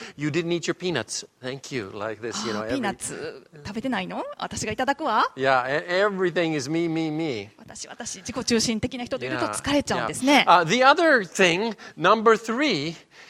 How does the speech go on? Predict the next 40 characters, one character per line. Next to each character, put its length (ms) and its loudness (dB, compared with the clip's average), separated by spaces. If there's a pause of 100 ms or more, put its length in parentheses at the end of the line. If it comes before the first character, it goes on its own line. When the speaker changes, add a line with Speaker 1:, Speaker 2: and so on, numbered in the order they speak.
Speaker 1:
is 440 2
that 540 4 (240)
we 480 2
have 240 4
all 400 6
been 320 -4
created 880 -4
by 300 4
God. 600 0
Speaker 2:
三 100 -16
つ 220 -12
目 180 -2
で 80 -6
す 100 -10
け 100 -10
れ 100 -8
ど 80 -6
も、 80 -4
私 180 -6
た 100 -4
ち 100 -4
は 60 0
み 200 -2
ん 40 -8
な 100 -8
神 220 -8
様 220 -2
に 100 -4
作 200 -10
ら 100 -2
れ 100 0
た 80 -4
も 120 -6
の 80 -4
で 160 -4
す。 280 -18
Speaker 1:
Every 460 4
person 520 2
specially 920 0
unique. 640 -4